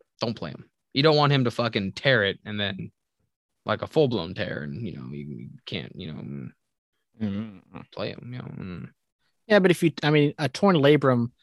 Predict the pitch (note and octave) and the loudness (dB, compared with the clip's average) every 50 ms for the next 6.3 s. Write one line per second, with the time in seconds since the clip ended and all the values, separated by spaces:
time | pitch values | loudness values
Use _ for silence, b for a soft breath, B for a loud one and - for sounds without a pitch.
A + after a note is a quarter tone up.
0 | b b b b b _ _ - D3 D3+ D#3+ D#3 D3 C#3 B2 C3+ C3+ C3 A#2+ B2 | b b b b b _ _ -6 -2 2 4 4 4 4 4 2 2 2 2 0
1 | A#2 A#2 A2 A2+ A#2 A#2 A2 - - - B2+ B2 A#2 A#2 A#2 A#2 A2+ A#2 G#2+ A2 | 0 -2 -2 -2 -2 -2 -4 -6 -8 -4 -2 0 0 2 0 0 0 0 2 2
2 | A2 G#2+ G#2+ - - G#2+ G#2 G2 - F#2+ G#2 G#2 G#2+ G#2 G2+ G2+ G#2 - - A2 | 2 0 -2 -4 -4 -4 -4 -4 -4 -4 -4 -4 -4 -4 -4 -6 -6 -6 -6 -6
3 | G#2+ G2+ G2 G2 G2+ A#2+ - _ _ b b b b b b G#2+ G2 C3+ B2 G2+ | -6 -6 -6 -6 -6 -8 -8 _ _ b b b b b b -6 -2 -2 0 2
4 | C3 C3+ C#3 C3 B2+ B2+ B2 B2 A#2+ A#2 A2+ - - - - _ _ _ _ - | 2 4 4 4 4 4 4 4 2 2 0 -4 -8 -20 -20 _ _ _ _ -4
5 | B2+ A#2 A2+ - - A#2+ B2 B2 A#2+ - - B2 G#2+ G2+ G#2+ A#2 C3+ E3+ A3 - | -4 -4 -4 -4 -4 0 2 2 2 0 -2 -4 -4 -4 -2 2 2 2 2 2
6 | - - - - - | 0 -2 -4 -6 -10